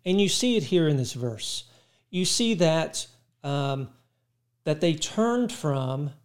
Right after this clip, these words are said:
God from idols, to God from idols, meaning that it's kind of like they're facing some idols, and then you make a turn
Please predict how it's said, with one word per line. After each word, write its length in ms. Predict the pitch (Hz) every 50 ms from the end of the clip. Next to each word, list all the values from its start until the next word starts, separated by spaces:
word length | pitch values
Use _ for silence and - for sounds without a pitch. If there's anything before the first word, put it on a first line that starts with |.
| _ _ _ _ _ - 143
God 500 | - 165 160 170 170 170 170 175 170 143 - - _ _ _ _ _ _ _ _ _ _ _ _
from 260 | - - 170 151 147
idols, 460 | 139 131 127 123 127 233 - - - _ _ _ _
to 180 | - 233 254
God 320 | - - 165 147 147 143 143
from 160 | - 160 139
idols, 560 | 135 131 135 151 127 170 - - - - - - _ _ _ _ _ - _ - - - _ _
meaning 420 | 165 175 196 214 208 208 202 180
that 220 | 170 175 175 170
it's 180 | 170 165 - -
kind 200 | - 214 240 220
of 80 | 185 156
like 200 | 180 180 170 170
they're 140 | 175 160
facing 460 | 143 - - 208 214 214 220 - 226 190
some 240 | - - 196 190
idols, 500 | 185 190 180 180 180 175 175 175 - -
and 100 | 165 156
then 200 | 156 156 151 156
you 100 | 151 147
make 320 | 143 143 160 170 190 208 202
a 60 | 190
turn 560 | - - - 175 165 165 160 160 160 156 156